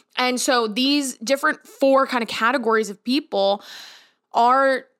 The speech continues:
really going to get you through. And I know I'm kind of talking about it in a really, like, practical way of, like, when you think of a new offer, but you're, you're sharing and building a relationship with them outside of that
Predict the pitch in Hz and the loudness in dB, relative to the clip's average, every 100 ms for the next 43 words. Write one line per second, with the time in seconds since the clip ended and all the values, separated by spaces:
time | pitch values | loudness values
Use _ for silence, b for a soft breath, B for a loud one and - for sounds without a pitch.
0 | - 233 294 330 349 277 269 269 240 196 | -6 2 4 4 4 2 2 0 -4 0
1 | 240 247 240 233 214 214 226 254 302 359 | 0 0 -4 -4 -8 -4 -2 0 0 -2
2 | - 247 233 226 226 269 285 381 427 415 | -2 -2 -2 -2 -2 -2 2 2 0 -2
3 | 339 262 240 254 254 240 233 226 226 220 | -4 0 -2 -2 -2 0 0 0 -2 -4
4 | 208 220 220 214 208 190 - - 202 214 | -4 -2 0 0 -2 -4 -8 -2 -2 -2
5 | 277 277 294 277 269 233 208 196 202 202 | -4 -2 0 2 2 0 -2 -4 -6 -6
6 | 196 214 226 214 196 - 185 240 269 294 | -4 -4 -4 -6 -6 -4 -4 -2 -2 -2
7 | B B B B - 247 233 - - _ | B B B B -2 2 2 -2 -8 _
8 | - 226 294 277 247 302 285 - 285 285 | -12 -2 2 2 2 2 2 2 0 2
9 | 254 220 214 214 226 226 196 196 226 220 | 0 0 -2 0 0 -2 -2 -2 -2 -4
10 | 214 - 190 190 180 - 190 - 185 185 | -6 -8 -6 -6 -4 -4 -4 -2 -2 -2
11 | 190 185 - | -2 -2 -4